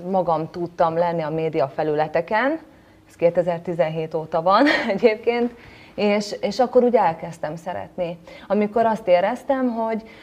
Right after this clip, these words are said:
hogy úgy igazán Hódi Pamela tudok lenni, és, ö, a saját magam személyiségét tudtam megmutatni, és akkor úgy szerettem szerepelni, igen. Tehát, hogy amikor már én be tudtam határolni azt, hogy,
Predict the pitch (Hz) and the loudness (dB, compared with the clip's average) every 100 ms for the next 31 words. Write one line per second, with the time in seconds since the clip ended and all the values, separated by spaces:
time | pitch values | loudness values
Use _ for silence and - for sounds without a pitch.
0 | - - 240 269 277 175 165 165 175 175 | -8 0 2 4 2 0 0 -2 0 0
1 | 165 175 175 165 175 180 170 160 185 175 | 0 -2 -2 -4 -6 -2 -2 -2 -2 -2
2 | 165 165 170 - - 185 - 208 196 196 | -4 -6 -8 -10 -2 -2 -2 2 4 4
3 | 196 - - _ - _ - _ - 196 | 0 -10 -20 _ -20 _ -20 _ -18 -4
4 | 247 170 165 175 156 160 175 165 165 - | 2 2 2 -4 -4 -8 -8 -8 -6 -4
5 | 165 170 170 175 - 165 160 170 208 285 | -2 -2 -4 -10 -6 -4 -4 -4 0 2
6 | 285 294 302 277 285 294 320 311 - - | 4 4 4 4 2 2 0 -2 -6 -10
7 | 165 - - - 170 170 165 170 180 180 | -10 -10 -10 -10 -8 -8 -6 -6 -6 -4
8 | 190 170 147 170 190 196 220 240 262 254 | -2 -2 -2 -4 -4 -2 -2 0 2 2
9 | 240 240 233 214 170 170 180 175 175 170 | 2 -2 -2 -2 -4 -6 -6 -4 -4 -6
10 | 175 175 165 160 - 175 160 | -4 -6 -8 -10 -4 -2 -2